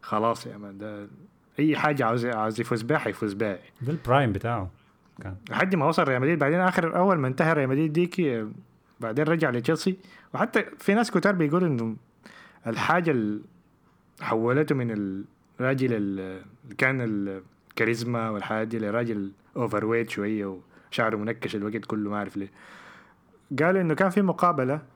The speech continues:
Speaker 1: آه، لما كان في ريال مدريد في آخر موسم له، أول ما اعتزل أليكس فيرجسون، لأنه كان في آخر موسم له في ريال مدريد.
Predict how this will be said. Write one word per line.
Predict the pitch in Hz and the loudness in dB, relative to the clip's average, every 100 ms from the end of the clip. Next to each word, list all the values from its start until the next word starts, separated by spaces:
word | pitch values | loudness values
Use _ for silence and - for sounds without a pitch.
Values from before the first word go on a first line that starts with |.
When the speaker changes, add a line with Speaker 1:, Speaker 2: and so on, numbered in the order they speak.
| _ | _
Speaker 1:
آه، | 127 117 107 104 - - | -6 -4 -4 -6 -10 -4
لما | 127 123 | 0 2
كان | 120 165 | 2 2
في | 147 | 2
ريال | 120 | 2
مدريد | 110 135 | 0 -2
في | 120 | -2
آخر | 120 120 | -4 -4
موسم | 113 123 104 | -4 -4 -4
له، | 101 127 160 | -4 -4 0
أول | 175 156 | 0 2
ما | 117 | 2
اعتزل | 117 139 117 107 - | 2 0 -2 -4 -6
أليكس | 113 110 | -8 -4
فيرجسون، | - 120 101 98 | -2 -2 -4 -6
لأنه | 104 120 | -8 -6
كان | 117 117 | -6 -4
في | 113 | -4
آخر | 107 104 | -4 -6
موسم | 104 - 98 | -6 -6 -6
له | 104 | -6
في | 98 | -8
ريال | 95 | -8
مدريد. | 92 | -10